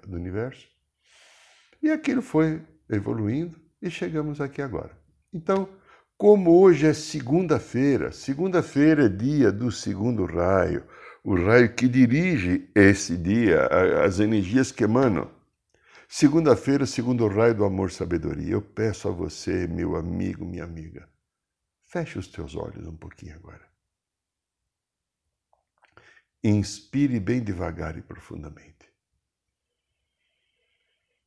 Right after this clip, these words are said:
Vá trazendo paz e centramento para a sua vida,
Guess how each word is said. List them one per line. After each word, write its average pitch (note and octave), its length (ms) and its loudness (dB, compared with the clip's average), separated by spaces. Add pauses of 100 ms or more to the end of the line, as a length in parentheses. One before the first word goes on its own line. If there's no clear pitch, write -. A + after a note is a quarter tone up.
(600)
Vá G#2+ 180 0
trazendo G2 520 -2
paz A2 460 -2
e F#2 60 -8
centramento F2+ 840 -8
para F2 120 -14
a - 20 -18
sua D#2+ 200 -12
vida, E2+ 520 -12